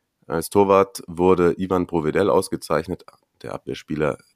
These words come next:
der Saison ist Kim von Napoli, im Mittelfeld Nicolo Barella, der Stürmer, der auch die Torschützenkanone geholt hat. Victor Osimhen, bester unter dreiundzwanzigjähriger Nicolo Fagioli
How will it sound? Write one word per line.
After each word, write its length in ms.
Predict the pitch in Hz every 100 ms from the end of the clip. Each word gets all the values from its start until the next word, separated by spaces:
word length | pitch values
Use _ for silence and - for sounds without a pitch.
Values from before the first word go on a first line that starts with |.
| -
der 100 | 71
Saison 320 | 71 78 73
ist 360 | 69 - - - _
Kim 460 | - 160 180 185 185
von 240 | - 98 95
Napoli, 520 | 104 104 92 95 95
im 200 | - 85
Mittelfeld 500 | - 92 85 80 -
Nicolo 320 | 85 - 73
Barella, 500 | 67 76 95 92 - -
der 80 | -
Stürmer, 420 | - 87 87 82 - _ _ _ _ _
der 160 | - -
auch 120 | -
die 200 | _ 65
Torschützenkanone 960 | - 62 64 - - 55 - 64 69 67
geholt 320 | 71 73 -
hat. 180 | - - - - -
Victor 460 | 123 123 110 104 -
Osimhen, 560 | 98 98 92 101 107
bester 560 | 98 110 - 104 95 -
unter 380 | 113 120 101 92
dreiundzwanzigjähriger 1120 | - 92 90 - 90 92 92 85 82 82 80
Nicolo 640 | 87 98 - 87 87 - _
Fagioli 680 | - 80 - 98 117 117